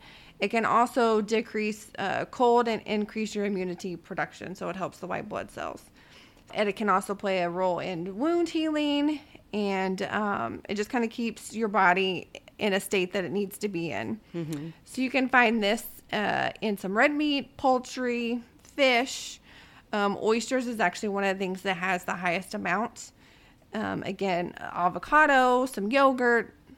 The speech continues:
Speaker 2: Okay, so for folks who don't eat a lot of meat, you can still pick up your vitamin D in some other areas.
Speaker 1: Ab-, um, absolutely. It's for the zinc. And
Speaker 2: Oh, zinc. I'm sorry.
Speaker 1: Yeah, no.
Speaker 2: Zinc.
Speaker 1: And you can get, like, blueberries,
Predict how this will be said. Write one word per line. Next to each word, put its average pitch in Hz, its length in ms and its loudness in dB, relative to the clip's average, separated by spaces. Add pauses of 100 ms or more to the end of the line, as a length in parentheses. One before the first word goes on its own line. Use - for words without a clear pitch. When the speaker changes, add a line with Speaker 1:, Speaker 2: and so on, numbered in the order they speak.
(460)
Speaker 2:
Okay, 202 480 -4
so 196 360 2
for 180 360 2 (280)
folks 196 240 0
who 196 100 0
don't 180 180 4
eat 180 140 4
a 175 40 4
lot 170 160 6
of 170 80 4
meat, 175 320 4
you 160 100 -4
can 160 140 -2
still 156 560 0 (140)
pick 190 160 -6
up 156 140 -4
your 151 100 -6
vitamin 151 360 0
D 147 220 -2
in 139 180 -4
some 143 200 -6
other 143 200 -4
areas. 143 560 -8 (360)
Speaker 1:
Ab-, 302 160 2 (160)
um, 240 420 2
absolutely. 220 400 4
It's 214 100 -2
for 285 120 -4
the 254 420 0
zinc. 247 320 0 (220)
And 220 200 2
Speaker 2:
Oh, 208 60 0
zinc. 175 320 -2
I'm 160 80 -4
sorry. 147 200 -2
Speaker 1:
Yeah, 622 80 -2 (140)
no. - 100 -2
Speaker 2:
Zinc. 151 260 -2 (120)
Speaker 1:
And 262 140 -2
you 262 120 -2
can 262 120 -2
get, 202 220 0
like, 190 200 -2
blueberries, 349 1080 2